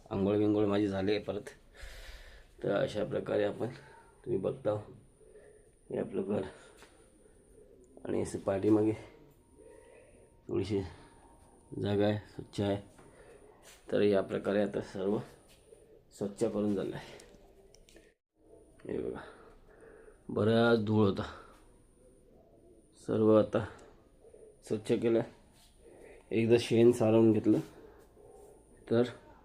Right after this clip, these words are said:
मस्त होऊन जाईल. <clears throat> सर्व धुवून घेतलं, एकदम साफ कपडा मारून घेतलाय.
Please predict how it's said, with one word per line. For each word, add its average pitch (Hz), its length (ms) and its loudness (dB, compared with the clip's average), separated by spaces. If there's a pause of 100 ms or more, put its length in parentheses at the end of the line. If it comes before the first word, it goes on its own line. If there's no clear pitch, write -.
(960)
मस्त 110 260 -2
होऊन 98 240 2
जाईल. - 140 -10 (1500)
<clears throat> 107 260 6 (1600)
सर्व 107 200 4
धुवून 104 300 6
घेतलं, 101 280 4
एकदम 107 260 -2 (560)
साफ 95 340 -2 (100)
कपडा 101 260 0
मारून 101 280 2
घेतलाय. - 280 -4